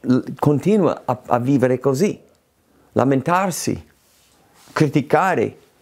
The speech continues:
sono peccati. E una persona che vive così e non cambia, continua così, è disordinata, perché il suo cammino non rispecchia quello che Dio comanda. Non vuol dire che se uno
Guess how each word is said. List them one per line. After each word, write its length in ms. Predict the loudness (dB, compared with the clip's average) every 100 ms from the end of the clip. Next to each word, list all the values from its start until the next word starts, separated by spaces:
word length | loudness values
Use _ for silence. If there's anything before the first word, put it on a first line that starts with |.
| _ _ -20 -20 _ _ -4
sono 240 | -2 0
peccati. 640 | -2 -2 -2 -4 -6 -10 -10 -20 _ -20 -8 0
E 100 | 2
una 120 | 2
persona 360 | 0 2 2
che 160 | 2 0
vive 320 | 2 2 2
così 380 | 0 0 2 0
e 180 | 2 0
non 420 | 2 0 0 -4 -12 _ _ _ _ _ _ _ _ -10
cambia, 560 | -2 0 0 0 -2 -4 -8 _ _ _ _
continua 580 | 0 0 2 0 2 0
così, 480 | 0 0 0 -2 -4 -2
è 140 | -2
disordinata, 1000 | 0 -4 -2 -4 -2 -4 -4 -8 -12 -16 _ _ _ _ _ _ _ _
perché 220 | -2 2 0
il 240 | 0 -2
suo 320 | 0 0 0
cammino 500 | 0 0 2 2 0 2
non 280 | 2 2 0
rispecchia 460 | -2 -2 -2 -4
quello 240 | -2 0 0
che 140 | -2
Dio 160 | -2 -2
comanda. 440 | 0 0 0 -2 -4 -2
Non 160 | 0 2
vuol 140 | 2
dire 240 | 2 0 0
che 280 | -2 -2 -8 _ _
se 180 | 0 2
uno 320 | 2 0 -2